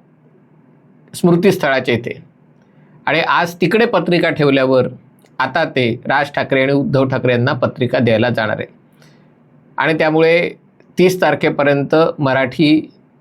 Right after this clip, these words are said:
चहा बिस्किट पत्रकारांना विषय मिळालेला आहे. मला कल्पना आहे की तुमच्यापैकी अनेकांकडनं अशा आशयाच्या प्रतिक्रिया येतील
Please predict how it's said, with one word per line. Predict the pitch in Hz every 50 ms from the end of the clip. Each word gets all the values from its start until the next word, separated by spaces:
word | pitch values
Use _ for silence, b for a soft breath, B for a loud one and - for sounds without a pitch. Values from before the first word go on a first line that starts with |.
| _ _ _ _ _ _ - -
चहा | 135 143 147
बिस्किट | 143 139 127 - - 143 131
पत्रकारांना | 135 131 117 - 120 117 113 120 117 117 117 120 120 131 - - - - -
विषय | 123 117 - 151 127
मिळालेला | 120 120 110 104 101 110 101 92 - -
आहे. | - - - _ _ _ _ _ _ _ _ _ b b b b b b b b b b b b _ _ _ _ _ _ _ _ _ _ _ _ _ -
मला | - 143 160 185 185
कल्पना | - 180 160 156 156 - 180 180 180
आहे | 175 165 151 165 175 170
की | 170 - 170 170 170 175 175 180 180 - - -
तुमच्यापैकी | 170 147 151 147 170 160 156 - - 147 143 147 175 175 175 -
अनेकांकडनं | 139 143 170 190 196 185 190 185 175 170 160 165 160 156 151 143 147 156 156 160 160 160 - - -
अशा | 135 143 147 - 185 175
आशयाच्या | 175 160 147 127 - 160 151 143 143 135 123 131 151 151 151
प्रतिक्रिया | 156 - - 143 131 123 151 147 - 151 156 151
येतील | 151 139 127 127 - 147 143 151